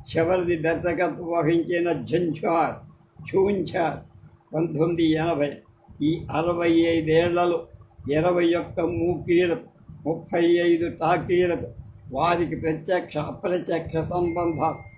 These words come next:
అందులో ఒక ఇరవై టాకీలే మూకీలు ఏనాటికి బాగుండేవి. మరొక పది భారత సినిమా చరిత్రలో బంగారు పూట. ఎందరినో, ఎన్ని ఉత్తమ చిత్రాలను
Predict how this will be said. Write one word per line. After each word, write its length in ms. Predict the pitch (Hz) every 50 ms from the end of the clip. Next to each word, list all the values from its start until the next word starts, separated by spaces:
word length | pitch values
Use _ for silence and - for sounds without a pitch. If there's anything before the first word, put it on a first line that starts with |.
| - - - - -
అందులో 380 | 135 156 160 160 170 165 175 180
ఒక 300 | 180 170 170 170 160 165
ఇరవై 460 | 170 156 160 165 170 180 180 180 170 160 160 - - - - - - -
టాకీలే 680 | 143 156 - 147 - 202 165 170 175 165 170 170 170
మూకీలు 680 | 160 156 156 165 160 - - 175 160 160 160 165 160 151 - - - - - - _ - 131
ఏనాటికి 880 | 151 165 180 175 175 175 180 185 185 170 156 170 175 151 - 170 170 170
బాగుండేవి. 800 | 156 131 143 147 160 165 151 151 160 156 156 151 156 139 127 - - - _ _ _ _ _ -
మరొక 560 | 117 127 147 165 165 170 170 139 180 165 135 175
పది 180 | 175 170 175
భారత 480 | 147 113 110 143 175 180 160 170 175 160
సినిమా 420 | 156 160 156 170 170 180 180 175
చరిత్రలో 1120 | 170 156 - 156 170 175 170 180 170 175 - - 180 170 175 175 175 175 175 180 180 180 175
బంగారు 840 | 151 127 135 151 170 175 160 175 175 175 175 175 170 170 156 151 - - _ _ - - - - - -
పూట. 320 | 190 190 175 - 190 160 - - - _ _ - - _ _ - 135 143
ఎందరినో, 760 | 165 180 175 170 175 175 175 170 175 180 180 180 180 185 180
ఎన్ని 380 | 160 147 156 165 170 175 175
ఉత్తమ 560 | 165 156 165 - - - 185 175 175 180 170 - - 160
చిత్రాలను 720 | 165 160 - - 175 180 180 180 180 185 180 175 165 151